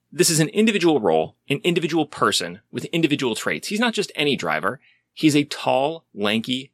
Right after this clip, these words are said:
jittery driver. Honestly, I have more to go on playing this character than I do to play Anthony Holland,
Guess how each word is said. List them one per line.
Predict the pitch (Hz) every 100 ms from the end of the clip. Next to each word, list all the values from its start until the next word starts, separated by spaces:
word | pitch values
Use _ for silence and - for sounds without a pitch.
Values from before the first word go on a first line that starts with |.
| -
jittery | - 208 120 82
driver. | 76 80 - - _ _ - -
Honestly, | 233 240 196
I | 165
have | 190
more | 147 156
to |
go | 131 143
on | 143 131
playing | - 143 135
this | 180
character | - 139 - 117
than | 110
I |
do | 107
to | 120
play | - 117
Anthony | 110 135 127 113
Holland, | 180 180 -